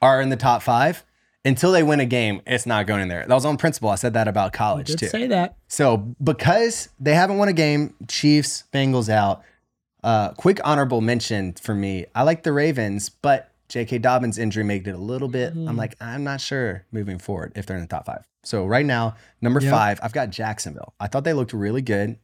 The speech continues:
Speaker 1: clean. I don't think they're gonna stay in the top five when the Chiefs and Bengals get back in there. But right now, five, Jacksonville. Four, the Dolphins. The two teams holding down the A F C for me. I thought they looked really good.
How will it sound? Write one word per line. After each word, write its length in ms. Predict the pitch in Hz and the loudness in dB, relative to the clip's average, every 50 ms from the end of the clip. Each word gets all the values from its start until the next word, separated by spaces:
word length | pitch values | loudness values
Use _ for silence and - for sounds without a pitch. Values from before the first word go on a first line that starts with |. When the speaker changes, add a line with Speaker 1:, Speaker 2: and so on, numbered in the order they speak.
| _ - | _ -10
Speaker 1:
clean. 300 | - 117 107 101 98 92 - | -6 -4 -4 -4 -4 -2 0
I 100 | 113 120 | 0 0
don't 100 | 127 120 | 0 0
think 140 | 127 127 123 | -4 -4 -4
they're 80 | 147 139 | -4 -6
gonna 60 | 127 | -4
stay 180 | - - 160 | -4 -2 -2
in 60 | 151 139 | -2 -2
the 80 | 117 | -2
top 200 | - 117 104 - | -2 -2 -2 -2
five 200 | - - 104 196 | -2 -2 -4 -2
when 80 | - 101 | -4 -6
the 80 | 95 | -8
Chiefs 240 | - - 113 104 - | -8 -8 -10 -8 -8
and 100 | 113 104 | -8 -6
Bengals 340 | 113 117 120 110 98 90 - | -6 -4 -4 -4 -6 -6 -6
get 160 | - 92 85 - | -6 -6 -6 -4
back 260 | 92 85 85 - 87 | -6 -6 -6 -8 -10
in 100 | 82 80 | -12 -12
there. 220 | 80 85 98 - _ _ _ _ _ _ _ _ - | -12 -12 -14 -14 _ _ _ _ _ _ _ _ -8
But 100 | - 101 | -2 0
right 200 | 104 113 113 110 | 2 2 2 2
now, 260 | 110 104 104 101 101 - | 0 0 -2 -2 -4 -2
five, 280 | - - 101 98 92 | 0 0 0 0 0
Jacksonville. 500 | 90 107 110 107 107 - 101 92 90 85 | 0 0 0 0 -2 -4 -6 -8 -8 -8
Four, 580 | - - - - 156 156 143 123 95 78 - - - | -10 -10 -4 0 2 4 4 4 2 0 -4 -10 -10
the 80 | 110 | -6
Dolphins. 720 | 95 - 113 113 113 107 - - - - - - - - - _ _ _ _ _ _ _ _ _ _ - | -2 2 2 2 2 2 -2 -6 -14 -14 -12 -12 -12 -12 -12 _ _ _ _ _ _ _ _ _ _ -16
The 60 | 101 | -12
two 280 | - - 131 123 120 117 | -4 0 2 2 2 2
teams 340 | 113 - 123 120 113 107 - | 0 0 0 0 0 0 0
holding 200 | 113 110 110 110 | 0 0 0 0
down 140 | 110 104 101 | 0 0 -2
the 120 | - 95 | -2 -4
A 100 | 104 101 | -4 -4
F 80 | 92 90 | -6 -6
C 220 | - - 104 92 | -6 -6 -6 -6
for 180 | 90 - 92 87 | -6 -6 -8 -10
me. 180 | 82 90 87 - _ - | -10 -10 -12 -14 _ -4
I 100 | 107 107 | -2 -2
thought 200 | 107 110 98 - | -2 -2 -2 -2
they 100 | 101 104 | -2 0
looked 220 | 101 98 90 - | 0 -2 -4 -6
really 280 | 95 90 92 101 120 127 | -6 -6 -4 -2 -2 -2
good. 380 | 117 113 104 101 101 101 101 | 0 0 0 0 0 -2 -4